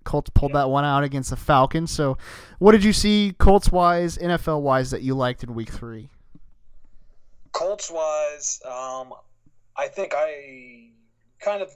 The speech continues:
Speaker 2: went how I expected, even up to the win. I was, I knew it was gonna be close. I was really impressed with the way we played first half. Second half, I'd say maybe some things stalled. We went through a lot of injuries. It seemed like somebody was going down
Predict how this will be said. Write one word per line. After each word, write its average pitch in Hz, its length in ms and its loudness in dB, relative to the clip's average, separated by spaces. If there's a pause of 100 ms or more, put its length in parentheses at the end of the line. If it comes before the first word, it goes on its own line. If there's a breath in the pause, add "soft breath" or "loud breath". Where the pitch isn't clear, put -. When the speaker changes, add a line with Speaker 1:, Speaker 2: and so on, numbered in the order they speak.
Speaker 2:
went 180 180 -6
how 165 180 -6
I 147 40 -2
expected, - 760 -8
even 156 240 -16
up 151 180 -6
to 147 80 -18
the 143 140 -16
win. 143 340 -10
I 139 120 -12
was, - 280 -18 (480)
I 147 80 -6
knew 160 140 -8
it 160 40 -8
was 151 120 -12
gonna 156 180 -8
be 139 120 -18
close. 151 640 -8 (140)
I 139 120 -8
was 135 200 -12
really 151 320 -8
impressed 143 440 -6
with - 80 -20
the 147 60 -16
way 143 200 -10
we 143 120 -16
played 139 320 -8
first 143 300 -12
half. 151 380 -6 (1200)
Second 156 400 -10
half, 151 720 -10
I'd 139 160 -14
say 143 380 -6
maybe 143 160 -12
some 139 180 -20
things 147 300 -6
stalled. 285 440 -4
We 143 100 -20
went 147 160 -14
through 143 180 -14
a - 20 -8
lot 135 380 -8
of 123 80 -18
injuries. 117 520 -20
It 123 60 -20
seemed 156 200 -20
like 139 120 -8
somebody 165 300 -10
was 143 120 -20
going 143 300 -10
down 139 300 -14